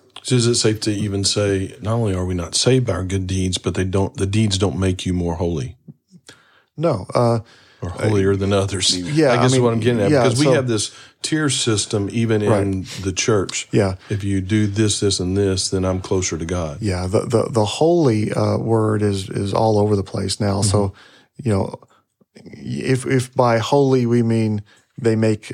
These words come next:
Speaker 2: uh, me better than you, no, no, no.
Speaker 1: Right.
Speaker 2: Uh, but, but our faith is to set us apart, right?
Speaker 1: Yeah,
Speaker 2: So,
Speaker 1: absolutely.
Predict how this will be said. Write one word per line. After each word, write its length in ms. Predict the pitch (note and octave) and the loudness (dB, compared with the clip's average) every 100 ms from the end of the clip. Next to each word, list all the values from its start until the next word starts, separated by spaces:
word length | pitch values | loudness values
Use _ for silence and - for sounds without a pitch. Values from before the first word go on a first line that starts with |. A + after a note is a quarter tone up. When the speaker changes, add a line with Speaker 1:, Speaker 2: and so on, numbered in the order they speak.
| - | -6
Speaker 2:
uh, 260 | G#2 G2+ G2+ | -2 -2 -2
me 180 | A#2 G#2+ | -2 -2
better 300 | G2 G#2 A#2 | 2 2 2
than 120 | A#2 | 0
you, 140 | A#2 A2+ | -2 -2
no, 220 | G#2+ F#2+ | -2 -2
no, 80 | F2+ | -4
no. 180 | - A#2 - | -10 -12 -8
Speaker 1:
Right. 180 | G2+ E2+ | -6 -2
Speaker 2:
Uh, 220 | A#2 A2+ | 0 0
but, 520 | C3 A#2 C3 B2 - _ | -2 0 0 0 -8 _
but 320 | C3 B2+ A#2 - _ _ _ _ - - - | -2 0 0 -4 _ _ _ _ -18 -14 -4
our 180 | A#2 | -4
faith 380 | G#2+ - G3+ G3+ | -2 0 0 0
is 140 | C3 A2 | 0 -2
to 120 | - | -4
set 260 | F#2+ - G#2 | -2 0 0
us 140 | F#2+ | -2
apart, 460 | - - G#2 - - _ - | -6 -6 -6 -6 -12 _ -4
right? 180 | G#2+ G2+ | -2 -2
Speaker 1:
Yeah, 40 | |
Speaker 2:
So, 220 | - A2 | 0 0
Speaker 1:
absolutely. 460 | G#2 - A#2+ A2+ | 2 0 -2 -4